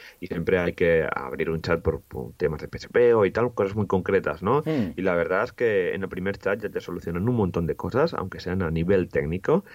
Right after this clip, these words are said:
Speaker 1: y estoy muy contento. También una, una otra cosa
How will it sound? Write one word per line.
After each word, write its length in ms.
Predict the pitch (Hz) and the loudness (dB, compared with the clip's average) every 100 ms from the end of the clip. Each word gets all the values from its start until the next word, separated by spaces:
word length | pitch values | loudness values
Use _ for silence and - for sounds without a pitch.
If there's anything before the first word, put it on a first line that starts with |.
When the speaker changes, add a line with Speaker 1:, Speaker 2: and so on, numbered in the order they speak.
| - - _ _ - | -20 -20 _ _ -4
Speaker 1:
y 140 | 104 | 0
estoy 320 | 92 - 117 120 | 0 2 2 2
muy 240 | 101 135 | 2 2
contento. 600 | 104 76 69 65 120 - _ _ _ _ _ - _ - | 2 -4 -6 0 0 0 _ _ _ _ _ -20 _ -4
También 380 | 98 104 110 | 0 2 2
una, 580 | 107 107 104 101 98 98 | 2 2 2 2 2 2
una 360 | 92 101 98 92 | 0 0 0 0
otra 260 | - 92 90 | -2 -2 -4
cosa 440 | 113 123 113 113 | -4 -4 -6 -8